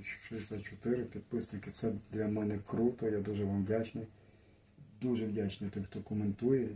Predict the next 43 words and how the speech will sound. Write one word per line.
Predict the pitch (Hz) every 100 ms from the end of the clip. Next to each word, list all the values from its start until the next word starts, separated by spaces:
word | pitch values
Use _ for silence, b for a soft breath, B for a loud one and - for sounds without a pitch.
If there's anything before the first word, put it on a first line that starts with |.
| 101
дуже | 104 104
вдячний | 101 113 101 - 101 -
тим, | 104
хто, | 101 104
ну, | 101 107 104
будь-що, | 98 120 123 - - 101 - 113
ну, | 107
там | 101 104
якось | 104 101 98 -
реагує. | 107 104 104 95 113 135 113 - b b b b b _ _ 113
Тому | 113 110
що | 117
хотілося | - 131 117
б, | 113
щоб | 104 107 -
мої | 117 120 123 113 101 - 123
якісь | 107 117 -
варіанти | 113 113 117 113
для | 101 101
когось | - 107
були | 98 110 104
корисні, | 101 117 117 - 110
тому | 98 113 113
що, | 117
можливо, | 110 104 127 117
я | 117
не | 113 110
настільки | 107 - 123 113
там | 110 104
щось | 101 110 - b b b 120
можу | 107 104
пояснити, | 110 104 113 143 113
але | 104 104
все | - 113
ж |
таки | - 113
завжди | 107 101 123 120
є | 107
люди, | 131 123
які | 104 95 101
знають | 113 110 98
менше | 117 135 143 135 - B B B B
мене, | 127 117 113 113